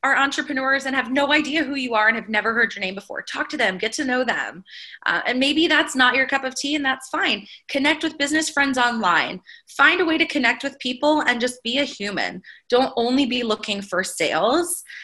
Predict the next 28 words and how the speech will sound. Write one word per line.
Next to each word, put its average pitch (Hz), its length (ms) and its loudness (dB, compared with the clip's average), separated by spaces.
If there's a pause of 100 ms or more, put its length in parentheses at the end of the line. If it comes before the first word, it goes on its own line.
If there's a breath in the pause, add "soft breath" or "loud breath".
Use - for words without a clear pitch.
(140 loud breath)
That's 247 220 4
an 285 60 2
important 262 300 2
part 262 140 6
of 226 80 -6
building 247 240 0
a 247 40 0
business 226 320 -6
too, 269 220 -4
and 269 100 4
your 247 100 6
business 240 320 0
coach 208 260 0
will 196 80 -2
help 185 240 -2
you 180 80 -6
get 165 260 0
that. 339 320 6 (440 loud breath)
Um, - 280 -4 (320)
but, - 140 0
like, 208 180 -6
be 269 160 -4
a 262 40 2
human, 226 580 -4
be 214 140 -2
a 247 40 4
real 240 140 2
person, 190 500 -2